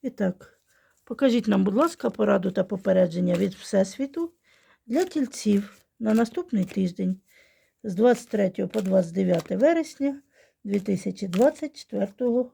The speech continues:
року. І так, порада та попередження від Всесвіту для тільців. Порада.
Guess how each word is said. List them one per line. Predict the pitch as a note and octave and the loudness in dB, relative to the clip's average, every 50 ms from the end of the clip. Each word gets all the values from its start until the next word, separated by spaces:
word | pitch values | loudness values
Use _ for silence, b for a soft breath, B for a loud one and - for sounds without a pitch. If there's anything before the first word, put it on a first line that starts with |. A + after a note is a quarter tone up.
| _ | _
року. | - F#3 F#3 F3+ F3 - - A3 F#3+ F3+ - _ _ _ _ _ _ _ _ b b b b b b b b b b _ | -6 -4 -2 -2 -4 -6 -8 -10 -10 -10 -12 _ _ _ _ _ _ _ _ b b b b b b b b b b _
І | - G3+ | -16 -8
так, | - G3 F#3 F#3 - | -4 -4 -4 -4 -6
порада | - A3 A3 G#3+ G3+ G3 F3 F#3 | -2 0 2 2 2 2 2 0
та | F3+ - F3+ | 0 -2 -4
попередження | - - F#3 - - F#3+ F#3 F#3 F3 F3 F3 E3+ F3 F3 | -4 -6 -6 -2 0 2 2 2 2 0 -2 -2 -2 -2
від | E3+ F3 F#3+ F#3 | -2 -4 -6 -8
Всесвіту | - - D#4+ E4 E4 - - B3+ A#3 - B3+ A#3+ B3 b b b b b b b - | -8 -6 -4 -4 -4 -6 -10 -14 -10 -10 -12 -12 -12 b b b b b b b -8
для | G#3 F3+ A#3 F4 | 0 2 2 2
тільців. | F4 - B3 G#3 F#3 - - - G3 F#3 F#3 - _ - - _ _ _ _ _ _ _ _ _ _ _ _ _ _ _ _ _ _ _ _ _ _ _ _ _ _ | 2 -2 -4 -6 -6 -8 -8 -4 -2 -2 -2 -4 _ -18 -20 _ _ _ _ _ _ _ _ _ _ _ _ _ _ _ _ _ _ _ _ _ _ _ _ _ _
Порада. | _ B3+ A3+ G3 F#3 F3 F3+ F3 F#3 A3 C4+ | _ -2 0 2 2 2 0 0 0 -2 -2